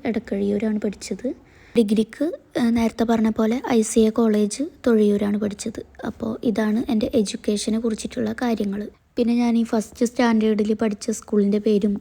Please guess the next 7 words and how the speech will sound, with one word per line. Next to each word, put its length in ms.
അതുപോലെ, 480
ഏഹ്, 280
ഫിഫ്ത്ത് 340
മുതൽ 320
ടെൻത്ത് 320
വരെ 200
പഠിച്ച 300